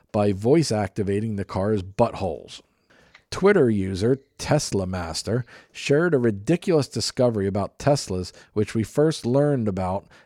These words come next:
at Design Taxi. If you tell the car,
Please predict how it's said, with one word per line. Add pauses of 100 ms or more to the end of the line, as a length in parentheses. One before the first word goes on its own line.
at
Design
Taxi. (440)
If
you
tell
the
car,